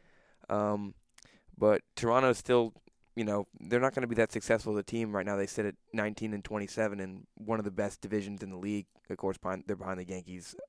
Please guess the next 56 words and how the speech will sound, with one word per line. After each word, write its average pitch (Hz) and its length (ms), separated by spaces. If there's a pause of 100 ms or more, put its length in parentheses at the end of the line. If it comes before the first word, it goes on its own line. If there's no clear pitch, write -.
Tampa 95 240
Bay, 87 200
and 95 200
Boston 92 340
all 90 180
right 90 160
now. 90 260 (640)
Um, 98 360
so - 120
I 107 40
don't 113 180
really 117 140
ex-, - 260
expect 110 380 (180)
the 107 80
Blue 104 260
Jays 107 280
to 113 80
have 107 140
that 113 60
much 113 200
success, 117 420
but 104 140
I, 101 140 (280)
I 110 60
definitely 110 240
could 107 160
see 110 160
Vlad, 95 460 (720)
um, 113 340 (180)
picking 120 280
it 117 100
up. 117 180 (760)
Uh, 90 300
so, 95 420 (240)
I 110 80
mean, 98 160
that's 98 160
something 95 260
that 95 140
you 101 100
should - 160
look 95 140
forward 92 320
to. 95 260 (580)
Um, 87 320
he's 98 220
a 95 60
star, 98 500
and 101 100
hopefully 104 280
he 104 100
can 98 100
turn 101 160
around, 95 360
uh, 95 180